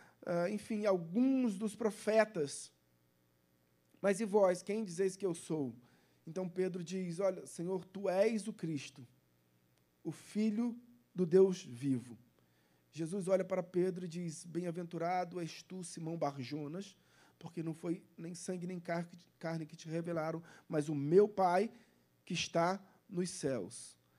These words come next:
E aí ele continua dizendo e diz assim: "E tu és Cefas", que significa pedra. E aí Jesus diz: "E sobre esta pedra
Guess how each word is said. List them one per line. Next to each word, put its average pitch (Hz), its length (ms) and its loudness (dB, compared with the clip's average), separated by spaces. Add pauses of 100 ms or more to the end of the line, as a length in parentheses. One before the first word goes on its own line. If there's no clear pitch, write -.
(240)
E 160 120 0
aí 160 100 6
ele 170 100 2
continua 175 380 -2
dizendo 175 260 -4
e 180 60 -4
diz 170 240 -6
assim: 180 420 -8 (320)
"E 160 60 2
tu 170 260 10
és 226 560 10 (1080)
Cefas", - 1400 0 (1300)
que - 60 -20
significa 151 460 0
pedra. 113 460 2 (1080)
E 139 100 0
aí 147 180 8
Jesus 156 300 4
diz: 151 280 4
"E 147 60 -6
sobre 143 300 0
esta 190 420 4
pedra 151 520 2